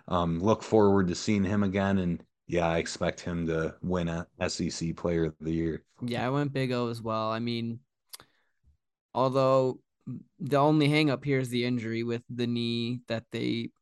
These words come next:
Speaker 2: they keep downplaying it and saying it's not that big of a deal. But I mean, if you're a big guy who needs, who needs quote unquote work done on your knee, I, if I was a Kentucky fan, I wouldn't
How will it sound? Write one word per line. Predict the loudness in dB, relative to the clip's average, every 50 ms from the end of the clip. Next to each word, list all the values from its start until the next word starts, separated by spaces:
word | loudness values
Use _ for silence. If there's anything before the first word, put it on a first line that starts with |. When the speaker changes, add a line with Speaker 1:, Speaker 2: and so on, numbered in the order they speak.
| _ -6
Speaker 2:
they | -4 -4
keep | -4 0 0 0 0 0 -2
downplaying | 0 0 2 2 0 -2 -4 -4 -4 -2 -2 -2 -2 -4 -4
it | -4 -4 -4 -6 -6
and | -6 -6 -6
saying | -6 -8 -8 -6 -6 -6 -6
it's | -8 -8 -8
not | -8 -6 -8 -6 -6
that | -8 -8 -8 -6 -8
big | -8 -8 -6
of | -8
a | -8 -8
deal. | -6 -4 -4 -4 -4 -4
But | -6 -6 -6 -6 -8 -8 -12 _ _ _ _ _ _ _ _ _ _ _ _ _ _ _ _ _ _ _ _
I | 0 2
mean, | 4 4 4 4
if | 4 4 6
you're | 6 6
a | 6
big | 6 6 4 4 4 4
guy | 4 4 6 6 4
who | 4 2 2
needs, | 0 0 -2 -4 -6 -8 -10 -14 -16 -18 -20 _ _
who | -2 0 2
needs | 2 2 2 0 -2 -6 -10 -12 -16 -20 _ _ _ _ _ _ _ -14 -14 -14 -14 -16 -20 -20 -20 -20 _ _
quote | 0 4 4 6 6 6
unquote | 4 2 2 2 2 2 2
work | 2 0 0 0 0
done | 0 0 2
on | 2 2 0
your | 0 0
knee, | 0 0 0 2 2 0 0
I, | 0 0 0 -2 -4 -6 -10 _ _ _ -20 _ _ _ _ _ _ _ _ _ _ _ _ _ _
if | -6 -2 2 4
I | 6 6
was | 6 6 4
a | 2
Kentucky | 0 0 0 0 0 0 0 0 -2
fan, | 0 0 0 2 2 0 0
I | 0 0 0
wouldn't | 0 0 -2 -2 -2 -4